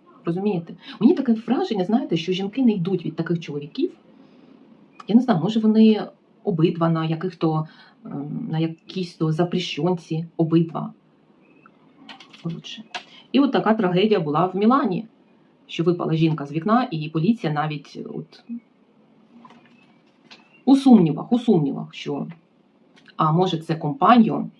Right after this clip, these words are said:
тобто її партнер підштовхнув, щоб вона вже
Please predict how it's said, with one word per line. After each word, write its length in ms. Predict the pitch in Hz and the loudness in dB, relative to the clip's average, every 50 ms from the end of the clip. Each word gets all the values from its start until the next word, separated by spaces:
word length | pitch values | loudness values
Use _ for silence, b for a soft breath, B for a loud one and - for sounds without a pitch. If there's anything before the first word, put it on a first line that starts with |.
| _ - | _ -12
тобто 320 | - - - - - - - - | -12 -12 -12 -12 -14 -14 -10 -4
її 220 | 151 170 165 165 | 0 0 2 2
партнер 540 | 170 - 160 147 - 165 170 202 233 - - | 0 -2 -2 -2 0 2 2 2 2 2 0
підштовхнув, 680 | - 180 165 - - 175 165 - - 165 151 139 - - b b b b | -4 -4 -4 -2 -2 -2 -2 -2 -2 -4 -4 -4 -6 -12 b b b b
щоб 180 | b - 165 156 | b -10 -10 -6
вона 200 | - 151 165 180 | -2 0 0 0
вже 280 | 185 170 - 143 135 | 0 0 -4 -8 -12